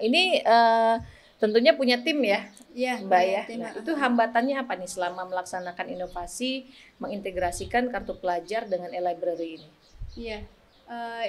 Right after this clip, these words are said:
Speaker 2: ini kita mungkin, eh, kendalanya bagi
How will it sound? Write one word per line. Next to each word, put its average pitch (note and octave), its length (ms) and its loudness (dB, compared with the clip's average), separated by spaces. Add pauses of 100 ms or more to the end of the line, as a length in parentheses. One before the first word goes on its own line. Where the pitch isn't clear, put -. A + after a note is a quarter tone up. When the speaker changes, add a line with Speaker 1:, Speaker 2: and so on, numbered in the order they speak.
Speaker 2:
ini C#4+ 320 -2
kita D4 240 -4
mungkin, D#4 720 -2 (320)
eh, A#3+ 240 -8
kendalanya A#3+ 1040 -6 (400)
bagi A#3+ 400 -6